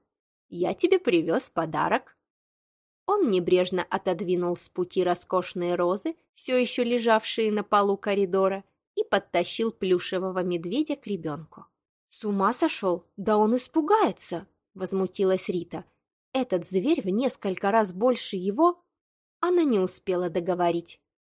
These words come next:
потому что Арсюша радостно взвизгнул и потянулся к гигантскому медведю.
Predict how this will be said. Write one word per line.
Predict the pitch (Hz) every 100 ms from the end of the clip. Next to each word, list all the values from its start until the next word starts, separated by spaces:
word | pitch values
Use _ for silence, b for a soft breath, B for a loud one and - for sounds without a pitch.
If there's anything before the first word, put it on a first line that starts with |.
| _
потому | 190 - 165 190 185
что | - -
Арсюша | - 180 196 - 302 - - -
радостно | 214 220 269 269 277 269
взвизгнул | 240 233 262 285 175 185 185 -
и | 214
потянулся | - 240 240 220 233 311 - 185
к | 175
гигантскому | 180 185 185 185 185 - 196 185
медведю. | 190 175 175 175 165 175